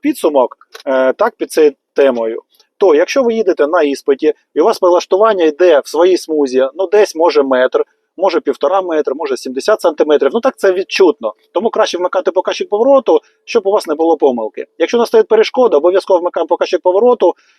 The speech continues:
і ми цю перешкоду об'їжджаємо. Якщо у нас зміщення йде не, не велике, може, там п'ятдесят сантиметрів, тридцять сантиметрів, ви можете, е, не вмикати показчик повороту, якщо ви залишаєтесь в своїй смузі, не виїжджаєте на зустрічку. Якось так. Воді-, водіть обережно, дивіться по зеркалах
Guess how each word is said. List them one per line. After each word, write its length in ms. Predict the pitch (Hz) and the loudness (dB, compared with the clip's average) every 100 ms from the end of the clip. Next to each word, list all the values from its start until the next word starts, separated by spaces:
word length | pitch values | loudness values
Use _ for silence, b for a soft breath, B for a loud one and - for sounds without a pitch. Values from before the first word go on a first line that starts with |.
| _ | _
і 100 | 208 | 0
ми 140 | 185 170 | 2 2
цю 140 | 170 | 0
перешкоду 500 | 185 170 - 208 156 | -2 -2 0 0 2
об'їжджаємо. 720 | 135 147 131 135 117 110 _ _ _ - | 2 2 2 0 -2 -10 _ _ _ -4
Якщо 280 | 180 - | -2 0
у 40 | 226 | 0
нас 180 | 214 - | 0 -2
зміщення 460 | 196 220 180 175 | -2 -2 -2 0
йде 300 | 170 170 165 | 0 2 2
не, 400 | 160 190 175 139 | 2 2 2 2
не 140 | 131 127 | -2 -6
велике, 500 | 127 185 254 233 151 | -2 0 0 -2 -2
може, 180 | 147 139 | 0 0
там 140 | 131 | 0
п'ятдесят 480 | 185 190 - 190 - | 0 0 0 0 0
сантиметрів, 540 | 160 151 147 143 127 | -2 -2 -2 -2 -4
тридцять 280 | - 190 180 | -6 -8 -6
сантиметрів, 520 | 165 151 147 135 135 b b b | -4 -4 -4 -2 -2 b b b
ви 120 | - 202 | -2 2
можете, 480 | 214 175 - 147 - _ - | 2 0 0 0 -2 _ -4
е, 180 | 135 | -2
не 140 | 143 160 | 0 -2
вмикати 360 | 156 - 156 | -4 -6 -10
показчик 380 | 170 175 196 214 | -8 -6 -4 -2
повороту, 400 | 233 240 254 - | 0 2 2 0
якщо 180 | 147 196 | 0 0
ви 80 | 165 | 2
залишаєтесь 520 | 151 147 - 160 - | 2 2 0 -4 -4
в 40 | |
своїй 140 | - 147 | -2 -2
смузі, 300 | 202 196 143 | 0 0 2
не 120 | 143 | 2
виїжджаєте 500 | 143 147 190 170 143 | 2 0 -2 -2 -4
на 140 | 139 | -4
зустрічку. 580 | 127 120 113 107 - - _ _ _ - | -4 -6 -10 -16 -18 -20 _ _ _ -12
Якось 300 | 190 135 - | -8 -8 -8
так. 180 | 110 - _ _ _ | -14 -14 _ _ _
Воді-, 380 | 131 170 165 151 | -4 -4 0 -2
водіть 320 | 151 160 143 147 | 0 -2 -4 -2
обережно, 600 | 143 208 247 202 202 180 | 0 0 0 0 -6 -4
дивіться 300 | 190 170 131 | -4 -2 -4
по 180 | - 202 | 0 2
зеркалах 640 | 214 - 190 190 190 - | 0 0 2 2 2 -2